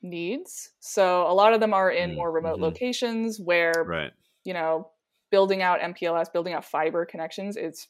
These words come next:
Speaker 1: really expensive. So they wanna be able to take advantage of whatever connectivity they have around them, even if it's not as high quality. They wanna be able to use the broadband or the L T E that's in that area as secondary or tertiary connections.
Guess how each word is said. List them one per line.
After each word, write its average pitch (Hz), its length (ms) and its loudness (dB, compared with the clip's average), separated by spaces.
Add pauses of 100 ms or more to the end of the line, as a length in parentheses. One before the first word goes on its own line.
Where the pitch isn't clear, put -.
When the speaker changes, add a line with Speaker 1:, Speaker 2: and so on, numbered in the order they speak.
Speaker 1:
really 196 260 6
expensive. 156 680 -6 (260)
So - 140 -6
they 190 120 4
wanna 214 220 4
be 202 80 4
able 185 140 2
to 180 100 -8
take 175 220 -6
advantage 165 640 -4
of 160 480 0 (440)
whatever 190 720 6
connectivity 175 520 -6
they 156 100 -2
have 185 180 -6
around 196 360 0
them, 180 300 0
even 180 340 -2
if 165 340 -6
it's 151 460 -2 (180)
not 165 240 0
as 165 140 0
high 151 140 -2
quality. 196 500 4
They 170 140 0
wanna 165 160 -4
be 160 60 -4
able 156 100 -2
to 165 120 -18
use 156 260 -10
the - 100 -18
broadband 196 600 4
or 165 160 -2
the 160 120 -4
L 160 140 -2
T 170 140 -12
E 202 320 -2
that's 165 220 2
in 156 120 -6
that 151 160 -4
area 185 440 4
as 160 260 -2
secondary 160 560 -2
or 160 80 -4
tertiary 160 540 -6
connections. 202 800 -8